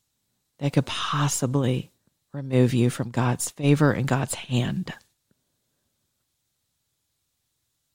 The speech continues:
If you are a parent,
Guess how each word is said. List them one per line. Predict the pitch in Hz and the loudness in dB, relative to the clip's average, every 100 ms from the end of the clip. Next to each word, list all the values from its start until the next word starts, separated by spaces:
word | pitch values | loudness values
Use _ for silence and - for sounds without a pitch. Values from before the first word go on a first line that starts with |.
| _ _ _ _ _ _ _ _ _ _ _ - | _ _ _ _ _ _ _ _ _ _ _ 0
If | 165 - | 0 6
you | 208 208 | 8 8
are | 143 | 8
a | 135 | 4
parent, | - - 180 131 - - - | 0 0 2 2 0 -4 -6